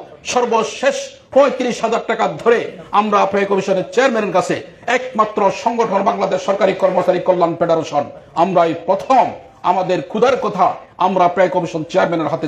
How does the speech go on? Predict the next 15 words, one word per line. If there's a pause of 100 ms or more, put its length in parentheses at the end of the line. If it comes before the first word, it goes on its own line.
জাকির
সাহেবের
হাতে
আমরা, (560)
আমরা (140)
ন্যস্ত (120)
করেছি, (460)
দিয়েছি। (1600)
সেটা
নিয়ে (100)
গবেষণা
করছে, (460)
সেটা
নিয়ে (400)
আমাদের,